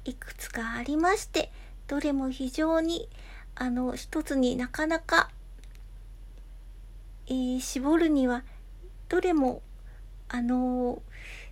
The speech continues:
そうですね。随分と、あの、ここ今を作った時から、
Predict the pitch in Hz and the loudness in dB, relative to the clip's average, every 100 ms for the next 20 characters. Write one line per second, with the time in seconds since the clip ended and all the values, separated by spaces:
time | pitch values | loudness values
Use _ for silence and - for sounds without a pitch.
0 | - - - 285 247 233 240 - 247 262 | -14 -8 2 2 4 0 -2 0 0 4
1 | 294 311 320 349 339 - - - - - | 4 4 2 -2 -8 -14 -14 -14 -14 -14
2 | - - 359 349 359 277 262 262 294 277 | -12 4 6 8 8 6 4 4 4 4
3 | 277 - - - - - 247 233 240 - | 2 -8 -10 -12 -12 -6 -4 -2 -4 -8
4 | - - 311 311 302 320 - - - - | 0 6 8 8 8 6 4 -6 -16 -16
5 | - - - - - - - - - 320 | -14 -14 -14 -14 -14 -14 -14 -4 0 0
6 | - - - 320 302 - 320 294 277 269 | 0 -8 0 0 0 2 2 2 -2 -2
7 | - - 277 285 | -4 -2 2 2